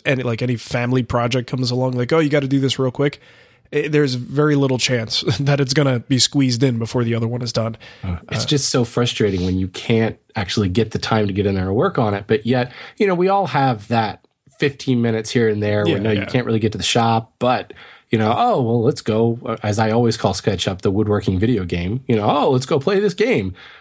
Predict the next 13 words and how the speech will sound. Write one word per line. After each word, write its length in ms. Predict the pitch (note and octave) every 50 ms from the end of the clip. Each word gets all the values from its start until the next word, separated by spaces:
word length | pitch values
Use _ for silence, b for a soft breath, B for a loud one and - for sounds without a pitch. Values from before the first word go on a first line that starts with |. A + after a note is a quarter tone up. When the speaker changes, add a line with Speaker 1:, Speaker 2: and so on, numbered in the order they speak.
| B B B
Speaker 2:
And 120 | A#2+ A#2+
now 180 | B2 B2 C3+ C#3+
suddenly 320 | B2 - - D3 C3+ C#3 B2
there's 200 | A2 A#2 A2+ A#2
this 160 | C3 A2+ -
new 120 | B2 D#3+
project. 640 | F3 - G3+ A3+ A3+ - - F2+ F2 - - - - -
<laughs> 60 | - _ _ -
Speaker 1:
Wow. 280 | - A2+ A2 G#2+ G#2 G2+
Speaker 2:
It's 120 | - -
terrible. 420 | - - A2+ G#2 F#2+ F2 F2+ F2 - _ -
Speaker 1:
Yeah. 200 | - A2+ A2 G#2+
Speaker 2:
It's 80 | -